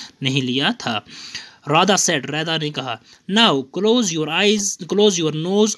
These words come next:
अपनी नाक बंद करो, and tell me what this is, और मुझे बोलो ये क्या है।"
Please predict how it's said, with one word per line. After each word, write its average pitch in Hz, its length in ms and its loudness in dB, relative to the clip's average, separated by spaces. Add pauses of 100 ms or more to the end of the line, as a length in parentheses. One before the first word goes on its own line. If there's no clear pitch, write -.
(100)
अपनी 180 480 -2
नाक 160 380 -2
बंद 156 300 -2
करो, 190 320 2 (160)
and 156 300 2 (100)
tell 190 320 4
me 156 200 -2 (340)
what 170 300 -4 (120)
this 143 260 -2
is, 135 300 -2
और 180 180 -2
मुझे 160 280 -2 (120)
बोलो 139 260 0
ये 135 180 2 (100)
क्या 156 240 0 (140)
है।" 120 200 2